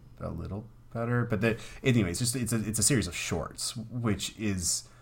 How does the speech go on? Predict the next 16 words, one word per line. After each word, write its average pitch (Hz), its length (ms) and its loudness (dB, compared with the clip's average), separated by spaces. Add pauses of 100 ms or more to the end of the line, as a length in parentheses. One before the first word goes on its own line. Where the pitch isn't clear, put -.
(200)
again, 107 320 4
not 87 180 4
quite 95 180 -4
the 87 80 -6
same 82 200 -2
idea, 76 300 -6
'cause - 180 -10
they're 85 100 -4
not 80 240 -4
set - 280 2
in 87 60 -10
the 82 80 -6
same 82 220 -4
universe. 82 380 -4
They're 85 180 -4
just, - 380 -6